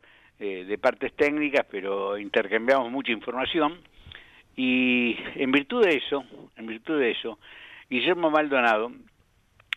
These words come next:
mm, después que salió campeón, después que se, en el momento que se retiró, después de romper cuatro chasis por, eh, <laughs> digamos, eh, había resonancia metálica y se rompían, eh, los motores,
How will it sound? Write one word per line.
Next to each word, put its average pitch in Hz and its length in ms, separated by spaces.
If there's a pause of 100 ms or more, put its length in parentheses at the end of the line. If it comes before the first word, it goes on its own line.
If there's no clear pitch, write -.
(300)
mm, 110 260
después 131 320
que - 40
salió 139 240
campeón, 113 440 (380)
después 117 320
que 117 440
se, 117 100
en 113 220
el 110 60
momento 139 340
que 117 60
se 107 180
retiró, 117 460
después 135 240
de 127 60
romper 123 360
cuatro 131 280
chasis 135 400 (640)
por, 104 400
eh, 98 800
<laughs> - 20
digamos, 120 500 (440)
eh, 101 340
había 139 280
resonancia 139 600
metálica 143 500
y 117 100
se 110 120
rompían, 110 760 (360)
eh, 98 260
los 107 140
motores, 123 540